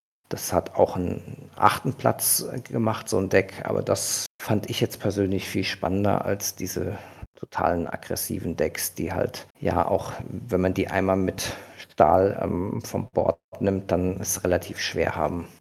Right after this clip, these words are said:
Genau, und das einzige andere Deck dann noch war ein, auch so ein, letztendlich ein Stitch Turbo Deck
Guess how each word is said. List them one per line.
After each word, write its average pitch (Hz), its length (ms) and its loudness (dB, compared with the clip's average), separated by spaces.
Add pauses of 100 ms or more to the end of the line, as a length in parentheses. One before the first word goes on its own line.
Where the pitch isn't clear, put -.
(120)
Genau, 87 240 4
und 87 100 2
das - 160 4
einzige 101 460 4
andere 117 340 4
Deck - 320 -2
dann 98 200 4
noch 92 360 0 (140)
war 87 640 4
ein, 85 380 -2 (160)
auch - 180 0
so 90 200 2
ein, 87 160 0 (580)
letztendlich - 560 -2
ein 95 100 -4
Stitch - 640 -2
Turbo 139 380 0
Deck - 340 0